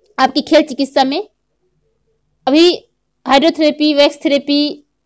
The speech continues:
इलेक्ट्रोथेरेपी, सारे थेरेपीज बचे हुए हैं and डोपिंग बचा हुआ है। उन सब वीडियो को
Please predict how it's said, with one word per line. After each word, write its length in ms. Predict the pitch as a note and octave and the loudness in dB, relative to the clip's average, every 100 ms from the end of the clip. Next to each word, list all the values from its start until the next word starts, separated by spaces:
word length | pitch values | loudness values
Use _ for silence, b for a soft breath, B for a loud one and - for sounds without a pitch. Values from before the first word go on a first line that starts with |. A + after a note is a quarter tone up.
| _ - | _ -2
इलेक्ट्रोथेरेपी, 880 | C4+ D4 D4+ D4 C4+ C#4+ C#4+ C#4+ - _ _ _ _ _ _ _ _ _ _ _ _ _ _ _ _ | 0 0 0 0 0 -2 -2 -4 -12 _ _ _ _ _ _ _ _ _ _ _ _ _ _ _ _
सारे 260 | - C#4+ D4+ | 0 4 4
थेरेपीज 460 | D#4 C#4+ C#4 D#4 | 2 0 0 -2
बचे 260 | A#3+ C4 C#4+ | -2 -2 -2
हुए 240 | C#4 C4+ | -2 -2
हैं 300 | B3+ C4 C4+ - | -2 -4 -8 -2
and 280 | C#4 C#4 C4+ | 0 0 -2
डोपिंग 400 | B3 C4 D4 D#4+ | 0 0 0 0
बचा 220 | C#4 C4 B3+ | 0 0 0
हुआ 260 | B3 B3 | 0 0
है। 280 | A#3 A#3+ A#3+ | 0 -2 -6
उन 120 | C4+ | -6
सब 260 | C4+ C#4 C4 | -2 -2 -2
वीडियो 360 | - A3 B3+ C#4 | -8 -4 -2 -2
को 340 | C4+ A#3+ A3+ | -2 -6 -6